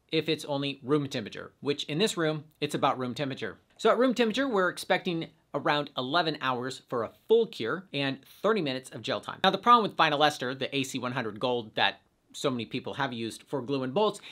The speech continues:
is that when it's hot out, the, the gel time is so short that sometimes you fill the hole up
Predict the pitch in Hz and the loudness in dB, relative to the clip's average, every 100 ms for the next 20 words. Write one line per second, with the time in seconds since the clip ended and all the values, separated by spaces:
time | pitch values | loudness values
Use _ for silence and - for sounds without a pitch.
0 | - - 208 175 - 208 196 - 165 247 | -20 -4 -2 -2 2 2 2 -2 -2 0
1 | 302 254 208 - - 202 117 - - _ | 0 -2 -6 -8 -2 0 2 0 -12 _
2 | _ _ _ _ 165 - _ 180 160 233 | _ _ _ _ -4 -4 _ -4 2 4
3 | 262 226 202 175 - - 233 269 254 - | 4 2 0 0 -4 -2 0 2 0 0
4 | 233 170 139 - 226 240 214 170 - - | 0 0 -2 -4 -2 0 -2 -4 -6 4
5 | 220 226 147 151 170 269 359 | 6 6 4 0 4 2 0